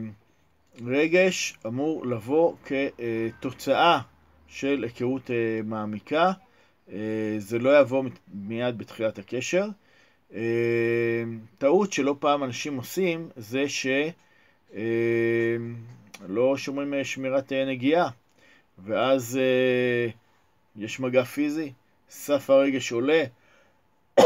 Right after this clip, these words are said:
חושבים, "הנה, יש לנו רגשות, הלב שלנו פועם חזק, אנחנו קשורים אחד לשני", ובעצם עולים למעלה למעלה, אבל זה חלול.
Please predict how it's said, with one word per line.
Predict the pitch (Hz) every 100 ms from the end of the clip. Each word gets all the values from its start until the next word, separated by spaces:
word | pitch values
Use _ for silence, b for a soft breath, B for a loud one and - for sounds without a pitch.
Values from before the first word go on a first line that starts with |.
| -
חושבים, | - 139 131 131 156
"הנה, | 156 147
יש | 135 131
לנו | 143 135
רגשות, | 127 123 120 156 156 139
הלב | 120 120 135
שלנו | - 135 123
פועם | 131 135
חזק, | - 117 127 170 143 - b b b b b
אנחנו | 101 110 127
קשורים | - - 135 160
אחד | 175 185 170
לשני", | 165 175 175 160 117 _ b b b b 95
ובעצם | 101 120 156 170 139 135 143 139
עולים | 110 117 135
למעלה | 127 120 135 139
למעלה, | 120 113 135 160
אבל | 123 104
זה | 95
חלול. | 98 - 101 90